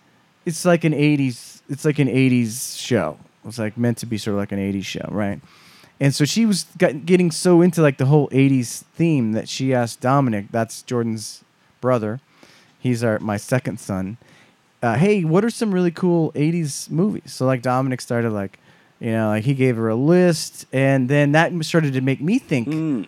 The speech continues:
Speaker 1: of eighties movies.
Speaker 2: The best.
Speaker 1: Some of the best eighties movies.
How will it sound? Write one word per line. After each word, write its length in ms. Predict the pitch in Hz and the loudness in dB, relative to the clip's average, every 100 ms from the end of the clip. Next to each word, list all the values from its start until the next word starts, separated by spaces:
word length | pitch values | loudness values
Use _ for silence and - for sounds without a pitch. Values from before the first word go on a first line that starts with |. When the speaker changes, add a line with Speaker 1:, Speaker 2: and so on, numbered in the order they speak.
| _ | _
Speaker 1:
of 160 | - 123 | -6 -4
eighties 600 | 127 127 120 110 - - | -4 -4 -6 -10 -14 -12
movies. 720 | 127 117 110 95 76 - - - | -6 -2 -2 -4 -8 -12 -14 -12
Speaker 2:
The 80 | 110 | -8
best. 520 | 110 123 139 131 - | 0 4 4 2 -2
Speaker 1:
Some 200 | - 156 | -2 2
of 120 | 160 143 | 2 2
the 100 | 143 | 2
best 380 | 139 143 - - | 2 2 0 -4
eighties 580 | 147 175 196 147 - - | 0 2 0 -4 -8 -8
movies. 800 | 139 127 120 101 64 - - | -2 0 0 -4 -10 -14 -20